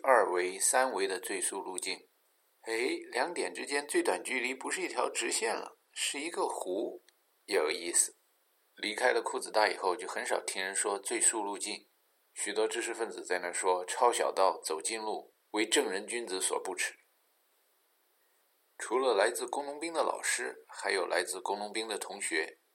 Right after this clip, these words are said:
高年级同学中有所谓的老三届，大家不太明白这群人的内在意义。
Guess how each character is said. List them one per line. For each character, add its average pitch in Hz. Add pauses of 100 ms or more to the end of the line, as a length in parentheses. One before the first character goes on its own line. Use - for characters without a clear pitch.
(320)
高 131
年 123
级 120
同 117
学 117
中 113
有 104
所 -
谓 90
的 107
老 76
三 113
届， - (640)
大 104
家 98
不 104
太 104
明 90
白 92
这 90
群 90
人 92
的 98
内 107
在 95
意 101
义。 110